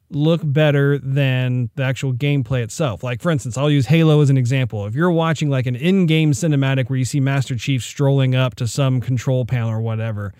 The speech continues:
you can tell that they have applied some filters, some extra, you know, cool guy lighting, that sort of thing to, to give it a little more polish.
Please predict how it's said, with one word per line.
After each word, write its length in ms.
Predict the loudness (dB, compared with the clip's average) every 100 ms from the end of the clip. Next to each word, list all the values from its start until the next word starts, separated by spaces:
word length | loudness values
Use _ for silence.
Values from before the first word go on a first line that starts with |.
| _ _ 0
you 100 | 2
can 180 | 4
tell 280 | 2 2 2 2
that 120 | 2
they 240 | 4 6
have 160 | 6 4
applied 580 | 2 2 4 4 2 0
some 180 | -2
filters, 800 | 0 0 0 0 0 0 -2 -4 -10
some 460 | -4 -2 -2 -4 -8
extra, 600 | -6 -6 -4 -2 0 0 -2
you 100 | -4
know, 180 | -4 -4 -2
cool 240 | 2 4
guy 240 | 4 2
lighting, 480 | 2 0 0 -2 -2
that 160 | -4 -6
sort 180 | -8 -6
of 100 | -6
thing 260 | -6 -6
to, 260 | -8 -8 -8
to 160 | -8
give 180 | -8 -6
it 80 | -6
a 40 | -6
little 140 | -6
more 140 | -6
polish. 600 | -8 -8 -8 -8 -12 -20